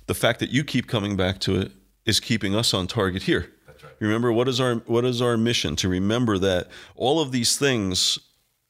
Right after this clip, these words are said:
Speaker 1: outside of understanding we have a mission, all is just a bunch of data that is a bunch of, "Okay, okay, okay."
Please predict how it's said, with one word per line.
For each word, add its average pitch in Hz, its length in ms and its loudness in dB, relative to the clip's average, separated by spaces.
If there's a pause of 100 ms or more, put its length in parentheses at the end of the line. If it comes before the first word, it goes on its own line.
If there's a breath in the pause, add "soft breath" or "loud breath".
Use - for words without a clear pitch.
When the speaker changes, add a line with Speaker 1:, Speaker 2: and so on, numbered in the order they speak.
(180)
Speaker 1:
outside 123 440 0
of 107 100 -2
understanding 113 520 0
we 107 100 0
have 107 160 0
a 104 60 -2
mission, 123 420 0 (880 soft breath)
all 135 240 2
is 110 80 0
just 131 220 -2
a 110 60 -2
bunch 117 200 0
of 95 120 -2
data 104 400 2
that 90 400 0
is 104 140 -2
a 101 60 0
bunch 107 240 0
of, 92 240 -2 (300)
"Okay, 110 420 0
okay, 104 340 0
okay." 101 480 0